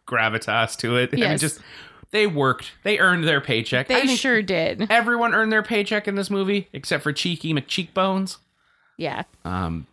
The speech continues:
Speaker 1: but they tried hard, and it just wasn't gonna happen.
Speaker 2: So we do, I think we do need to talk about Benja's death just real quick, because it really does emphasize his love for Sweetie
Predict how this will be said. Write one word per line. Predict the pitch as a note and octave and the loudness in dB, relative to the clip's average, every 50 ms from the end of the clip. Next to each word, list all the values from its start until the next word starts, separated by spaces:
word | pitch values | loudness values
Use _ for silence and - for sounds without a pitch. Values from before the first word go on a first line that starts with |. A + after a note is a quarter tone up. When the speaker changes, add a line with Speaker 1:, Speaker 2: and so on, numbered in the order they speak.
| _ - | _ 0
Speaker 1:
but | F3 E3+ D#3+ D3+ - - C#3 B2+ - _ _ _ _ _ _ _ _ _ _ _ _ _ _ _ _ - | 2 4 4 2 2 -2 -8 -16 -18 _ _ _ _ _ _ _ _ _ _ _ _ _ _ _ _ -6
they | - - | -4 -4
tried | - - - G#3+ F#3 F3 E3 | -4 -4 -2 0 0 0 0
hard, | D3+ C3 B2+ C3 C3 C3+ - - - F#3+ | 0 2 2 2 0 -2 -4 -6 -4 -2
and | G#3 | 0
it | F#3 F3 D#3 | 0 0 -2
just | D#3+ C3+ | -2 -4
wasn't | B2 A2+ A#2+ A#2 A#2 A2 - | -2 0 0 0 0 -2 -2
gonna | - G#2+ G2+ | -2 -2 -2
happen. | - G2+ E2 E2 - F#2+ F2+ F2+ F#2 - _ _ _ _ _ - - - - - - - - - - | -2 -4 -4 -4 -4 -4 -6 -6 -8 -12 _ _ _ _ _ -16 -16 -14 -16 -18 -18 -18 -18 -18 -20
Speaker 2:
So | - - - C4+ C4+ B3+ A3+ G3+ G3+ - - | -12 -6 -2 0 2 2 2 0 0 -2 -2
we | G3 C4+ C4+ | 0 0 0
do, | G#3 G#3 C4 C#4+ D4 D4 C#4 C4 B3 - - - - | 2 2 2 2 2 2 2 2 0 0 -2 -2 0
I | A3 G#3 | 0 0
think | G#3 - - _ - C4+ C4 B3+ - | 0 -4 -6 _ 0 2 2 2 2
we | C4 A#3 G#3 | 2 2 2
do | F3+ F#3+ A3 A3+ | 0 0 0 2
need | A3+ A3+ A3 F#3+ | 2 2 2 0
to | G#3 | 0
talk | - - G3+ G3 - | -2 -2 -2 -2 0
about | G#3 F3 F3 E3 F3 | 0 0 0 0 0
Benja's | G3 F3+ F#3 G#3 F#3 F#3+ F#3+ F#3 - | 0 2 2 2 2 0 0 0 0
death | - E3 E3 F#3+ - - | 0 0 0 0 -2 -4
just | - A#3+ A#3+ - - - - - | -2 -2 -2 -2 -4 -8 -10 -6
real | G#3 A#3+ C#4 C4+ | -2 0 0 0
quick, | B3+ - A3+ E3+ F3+ - - | 0 0 -2 -4 -2 -4 -6
because | G#3+ F#3+ - G#3+ F#3 F#3 F#3+ - - - - - - - - - | -8 -4 0 2 2 2 0 -2 -8 -16 -16 -16 -16 -18 -8 -4
it | - G#3+ G#3 | -2 -2 0
really | G3 A3+ B3+ C4 A#3 | 2 2 2 2 2
does | G3 A#3 A3 G#3+ G3+ | 2 0 0 0 0
emphasize | C#3+ G3 G#3+ G3 - G3 - - F3 E3 F3 F3 F3 - | 0 0 0 0 0 -2 -2 0 0 2 2 2 0 0
his | - F#3+ E3+ F#3+ | -2 -2 -2 0
love | F#3 F3 E3+ E3 F3+ | 0 0 0 -2 -4
for | - - F#3 E3 D#3 E3 | -4 -4 -2 0 0 0
Sweetie | - - - G#3 F3+ E3+ E3 D#3+ D#3 D#3 E3 | -2 -4 -2 -2 -2 0 0 -2 -2 -4 -4